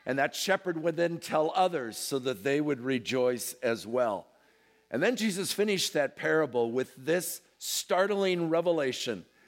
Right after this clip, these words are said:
because we can't see it with our own eyes, but he tells us what occurs every time there is a salvation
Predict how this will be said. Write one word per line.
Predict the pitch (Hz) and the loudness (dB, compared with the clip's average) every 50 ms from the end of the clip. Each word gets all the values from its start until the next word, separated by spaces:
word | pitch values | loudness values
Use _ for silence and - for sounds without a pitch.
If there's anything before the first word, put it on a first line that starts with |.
| _ _ - | _ _ -6
because | - 120 - 160 131 143 | -4 -2 -2 -2 -2 -2
we | 147 135 | -2 -2
can't | - 165 180 185 180 - | -2 0 0 0 -2 -4
see | - - 180 | -2 0 0
it | 175 165 | 2 2
with | 165 156 139 | 0 0 0
our | 135 151 156 | 0 2 2
own | 156 147 135 113 | 2 2 0 0
eyes, | 101 95 95 95 - - - - _ _ _ _ _ - _ _ _ | -2 -2 -2 -4 -6 -10 -12 -14 _ _ _ _ _ -20 _ _ _
but | - 135 | -2 -2
he | 139 135 | 0 -2
tells | - - 185 202 208 190 - - | 0 0 2 2 2 2 0 -4
us | 135 117 113 - - - | -6 -6 -6 -6 -8 -4
what | 123 143 151 | 0 0 0
occurs | 160 - - - 226 214 175 131 104 92 - - - - - _ _ _ _ _ _ _ _ - | 0 -2 -2 2 2 2 2 0 -4 -6 -8 -10 -12 -12 -14 _ _ _ _ _ _ _ _ 0
every | 160 175 196 220 220 208 | 2 2 2 2 -2 -2
time | - - - 160 156 156 160 160 165 151 | -4 -4 -2 -2 0 0 0 0 -2 0
there | 156 165 147 143 156 | 0 0 2 2 2
is | 180 175 180 | 0 0 0
a | 170 147 | -2 -4
salvation | - - 185 175 165 156 175 170 165 151 - - - 110 90 90 85 | -2 0 0 0 0 0 0 0 2 0 0 -2 -4 -6 -8 -10 -14